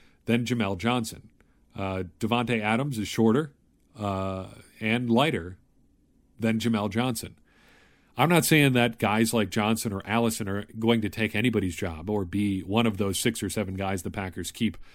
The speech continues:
on the roster, but you can see what the Packers are thinking here. They know that they need those outside receivers, and if Jordy Nelson can't be healthy,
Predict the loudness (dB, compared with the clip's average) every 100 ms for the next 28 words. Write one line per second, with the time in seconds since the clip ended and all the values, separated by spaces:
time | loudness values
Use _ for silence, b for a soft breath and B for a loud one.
0 | b b b b b -2 2 2 2 0
1 | 0 0 -4 -10 0 2 2 0 b b
2 | -6 -2 -2 0 2 0 2 0 0 0
3 | 0 0 -4 -4 -6 -4 -4 -2 -2 2
4 | 2 2 2 0 0 0 0 2 2 2
5 | 0 -2 -2 -4 -4 -4 0 0 0 -8
6 | -12 -12 0 2 4 2 0 -2 -4 -2
7 | -2 -2 -4 -2 -2 -2 -8